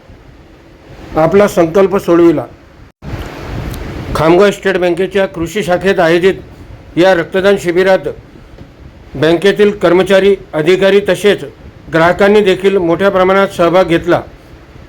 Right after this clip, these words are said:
यावेळी पंच्याऐंशी पेक्षाही जास्त लोकांनी रक्तदान करून एका प्रकारे देशसेवा असल्याचे प्रत्यय दाखविले. रक्तदान करणाऱ्या प्रत्येक सदस्याला यावेळी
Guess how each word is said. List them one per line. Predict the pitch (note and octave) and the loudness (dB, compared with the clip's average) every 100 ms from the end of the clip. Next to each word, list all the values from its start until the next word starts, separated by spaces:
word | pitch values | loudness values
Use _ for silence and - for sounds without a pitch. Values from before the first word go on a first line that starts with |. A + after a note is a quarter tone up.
| - | -4
यावेळी | D3+ F3+ G3+ F#3+ G3+ G3 - _ - - | 2 4 2 2 0 -4 -10 _ -20 -8
पंच्याऐंशी | E3+ E3+ G#3 G3+ G3+ | -6 -4 -2 -2 -2
पेक्षाही | G3+ F#3 G3 G3 | -2 0 2 2
जास्त | F3+ E3+ E3+ G#3 | 2 0 0 0
लोकांनी | F#3 F#3+ G3 F3+ - - - - - | 0 2 2 0 -2 -12 -18 -14 -2
रक्तदान | D#3 D#3+ G3 G#3 G#3 | -2 2 2 4 2
करून | F#3+ F#3+ C#3+ - - - D#3+ | 2 2 0 -6 -20 -6 -2
एका | G3 G3+ | 2 2
प्रकारे | G3 G3 G3 G3+ G3+ G3+ C#3 | 0 0 2 2 2 0 0
देशसेवा | F#3 G3 G#3 F#3+ F#3+ F#3+ - - - - - | 2 2 0 0 2 2 0 -10 -20 -12 -6
असल्याचे | D#3+ G3 G3+ G#3 G3 A#2+ - - - - - - | -4 -2 -2 2 0 0 -8 -20 -20 -20 -20 -4
प्रत्यय | F3 F3+ G#3+ G#3+ | -2 0 0 2
दाखविले. | F#3 D#3 F#3 F3 - - - - - - - - - - - - - - - - - | 0 0 2 2 0 -4 -20 -20 -20 -20 -20 -20 -18 -10 -10 -8 -10 -10 -12 -8 -2
रक्तदान | D#3+ D#3+ G3 G3 G#3 | 0 2 4 4 2
करणाऱ्या | G3 F#3 F#3+ G3 G3+ | 0 2 2 2 0
प्रत्येक | F3+ E3+ G3+ | -4 -4 -4
सदस्याला | - E3+ F3+ F3+ F#3 F#3+ | -2 0 0 0 2 2
यावेळी | F#3 F3 F3+ F#3 | 2 2 2 4